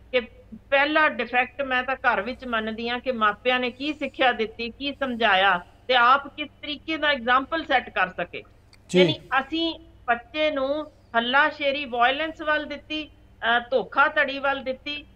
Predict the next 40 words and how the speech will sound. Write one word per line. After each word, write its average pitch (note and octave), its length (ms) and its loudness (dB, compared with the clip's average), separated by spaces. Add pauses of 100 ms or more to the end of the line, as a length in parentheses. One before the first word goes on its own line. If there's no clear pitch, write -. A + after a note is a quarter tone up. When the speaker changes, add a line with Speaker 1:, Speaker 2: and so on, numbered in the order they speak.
Speaker 1:
ਜਾਂ C#4+ 180 0
ਸਹੀ C#4+ 360 -6
ਸਾਹ, C#4 360 2
ਅਹ, A3 240 -4
ਰਾਹ A#3+ 280 4
ਦਿਖਾ A3 440 0
ਸਕੇ, B3+ 320 -8
"ਕਾਕਾ, B3+ 480 -2
ਇਹ, A#3+ 320 0
ਅਹ, G#3 440 -4 (140)
ਤੇਰਾ G#3+ 220 2
ਰਾਹ A3 200 4
ਠੀਕ A3+ 320 -8
ਇਸ G#3 260 0 (120)
ਪਾਸੇ A3+ 260 -2
ਤੁਰਨਾ F3 340 -4
ਹੈ," D3 120 -4
ਉਹ A3+ 180 -2
ਅਸੀਂ C#4 220 -6
ਨਹੀਂ B3+ 180 2
ਦਿਖਾ G3 300 2
ਸਕੇ। D3+ 300 -10
ਅਹ, - 800 -2 (520)
ਫਿਰ D#4+ 300 2 (200)
ਅੱਗੋਂ C4+ 340 2
ਜੇ D#4 160 2
ਅੱਗ-, B3+ 140 -2 (120)
ਤੁਰਦੇ C4 360 0
ਹਾਂ B3+ 120 2
ਤਾਂ C#4+ 140 -2
ਸਮਾਜ C#4+ 520 2
ਸਾਨੂੰ C#4 340 -4
ਕੀ C4+ 200 -10
ਦੇ A3 220 -2
ਰਿਹਾ F3 140 -2
ਹੈ? C#3+ 200 -6 (160)
ਦੇਖੋ, B3+ 280 -2
ਸਾਡੀਆਂ C4+ 420 -2
ਸਰਕਾਰਾਂ B3+ 560 2
ਵਿੱਚ G#3 280 -6